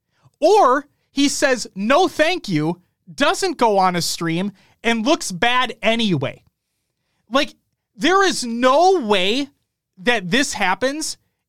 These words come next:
and Monster comes out looking better than he did previously. If anything, he looks worse. And I, again, this is not a detriment to him. I don't blame him at all for any of this, okay?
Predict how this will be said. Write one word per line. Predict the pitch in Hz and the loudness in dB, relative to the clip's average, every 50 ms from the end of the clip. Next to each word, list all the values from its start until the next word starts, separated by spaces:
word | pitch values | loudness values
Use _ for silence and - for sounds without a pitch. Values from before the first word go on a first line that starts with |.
| _ _ | _ _
and | - 233 233 226 | -4 -2 0 2
Monster | 233 233 262 285 - - - 285 | 2 2 2 0 -2 -4 -4 -4
comes | - - 247 254 247 226 - | -4 -2 -2 -2 -2 0 0
out | 247 233 233 233 | 0 -2 0 -2
looking | 220 226 - 254 233 208 165 | -2 -2 -2 -4 -4 -4 -4
better | 139 220 208 214 247 254 240 | -2 -2 -2 0 -2 -2 -2
than | 214 233 | -2 -2
he | 220 208 | -2 -2
did | 175 180 196 180 | 0 0 -2 -2
previously. | - - 185 156 151 139 135 123 - - 110 78 - - _ _ _ _ _ _ _ _ _ _ _ - | -2 -4 -4 -4 -4 -4 -4 -6 -6 -8 -10 -12 -14 -20 _ _ _ _ _ _ _ _ _ _ _ -2
If | 240 254 - | -2 0 2
anything, | 311 370 427 427 339 - 202 160 147 160 185 - _ _ _ _ _ | 2 0 0 0 -2 0 -2 -2 -2 -4 -6 -10 _ _ _ _ _
he | - 277 302 | 0 0 2
looks | 269 277 254 - - 202 | 2 0 -2 -2 -4 -10
worse. | 180 160 294 349 320 208 240 - - - - - _ _ _ _ _ | -6 -2 0 0 2 0 0 -4 -6 -10 -12 -14 _ _ _ _ _
And | 240 269 | -2 0
I, | 294 277 208 - - | 0 -2 -4 -6 -4
again, | 240 294 233 - 349 262 220 | -4 -2 0 0 0 0 0
this | 277 - 277 | -4 -6 -6
is | 247 208 | -6 -4
not | 247 320 403 427 427 | -2 -2 0 0 -2
a | 311 | -2
detriment | 196 - 285 311 294 - 277 254 240 220 | -2 -2 -4 -4 -4 -6 -8 -8 -8 -6
to | - 202 | -8 -8
him. | 143 214 226 151 - | -4 -4 -4 -2 0
I | 185 269 | 0 0
don't | 359 415 359 - | 2 0 0 -4
blame | - 202 226 269 320 285 202 | -4 -4 -2 -2 -2 -2 -4
him | 170 143 190 254 - - 127 - - | -6 -4 -2 -2 -2 -2 -4 -8 -6
at | 196 233 254 247 - _ | -4 -2 -2 -4 -4 _
all | - 214 202 190 165 | 2 4 4 4 4
for | 143 - 190 175 | 2 -2 -6 -4
any | 190 208 202 175 156 | -4 -2 -2 -2 -2
of | 139 123 | -2 -4
this, | 127 - - - - - - _ _ _ _ _ _ _ | -6 -10 -10 -12 -12 -14 -14 _ _ _ _ _ _ _
okay? | - 196 220 247 269 - | -2 0 0 -2 -2 -6